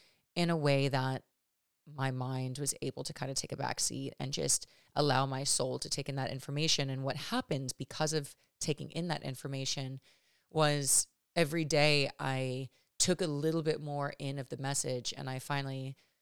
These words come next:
uh, got the switch. You know, I switched it up for myself. And so that was really nice. Um, and let's see, my final things before I pulled the Metatron card, uh, the thing that really got me out of my,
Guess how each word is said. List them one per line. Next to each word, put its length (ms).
uh, 200
got 200
the 80
switch. 680
You 60
know, 80
I 100
switched 480
it 40
up 120
for 80
myself. 580
And 120
so 380
that 160
was 180
really 200
nice. 500
Um, 520
and 440
let's 180
see, 180
my 220
final 680
things 220
before 260
I 60
pulled 240
the 40
Metatron 440
card, 380
uh, 160
the 100
thing 140
that 100
really 160
got 140
me 100
out 140
of 200
my, 460